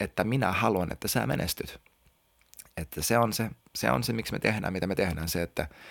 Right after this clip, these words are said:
Jeesus saa kaiken kunnian sen kautta, että sä saat loistaa, että sä saat kukoistaa, että sä saat kasvaa täyteen Kristuksen kaltaisuuteen ja toteuttaa hänen koko tahdon.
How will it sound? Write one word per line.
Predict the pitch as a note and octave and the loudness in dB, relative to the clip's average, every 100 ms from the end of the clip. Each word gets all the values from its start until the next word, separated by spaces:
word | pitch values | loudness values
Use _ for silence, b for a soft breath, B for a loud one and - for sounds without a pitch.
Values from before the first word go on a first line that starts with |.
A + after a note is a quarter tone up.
| B B B B - | B B B B 4
Jeesus | A#2 B2+ A#2 - - | 6 6 4 0 2
saa | F#2+ E2+ E2 - _ _ - | 2 2 -2 -6 _ _ 4
kaiken | C3+ D3+ A2 G#2 | 6 6 2 0
kunnian | E2+ D#2+ C#2+ B1+ F2 - _ _ _ _ - | -2 -2 -4 -6 -8 -10 _ _ _ _ -2
sen | - A2+ G2 | 4 4 4
kautta, | F#2 F2+ F2 _ C2+ D2+ - _ _ _ _ _ - | 4 2 2 _ 0 0 -8 _ _ _ _ _ -6
että | E2+ - | -4 0
sä | - A2+ | 6 6
saat | G#2+ E2 - | 6 0 0
loistaa, | B1+ - - - - - E2+ | -4 -2 -4 -6 -10 -10 -10
että | - | -4
sä | E2 A2+ | 0 2
saat | G2 - | 0 0
kukoistaa, | C3+ B2 A2 - F#2 | 2 4 4 4 0
että | F2 - | 0 -4
sä | F#2 | -4
saat | F#2+ F2 | -2 -2
kasvaa | - G#2+ - D2+ D#2 _ | 0 0 0 -4 -8 _
täyteen | A2+ A#2+ G#2+ - E2+ D#2+ D#2+ B B B B B B B B | 2 2 0 0 0 -2 -8 B B B B B B B B
Kristuksen | - B2+ C#3 A#2 - F#2 | 0 2 2 0 0 2
kaltaisuuteen | F#2+ G2 F#2 F2 F2 F2 F2 D#2 D#2 D2 | 4 6 4 2 0 -4 -2 0 0 0
ja | C#2+ C#2+ - | -2 -2 -2
toteuttaa | B2 A#2+ F#2+ - F2 | 2 2 2 0 0
hänen | G2 F2 E2 | 0 -2 0
koko | C#3 - F2 - | -2 -2 -4 0
tahdon. | A1+ - G1+ | 0 -2 -8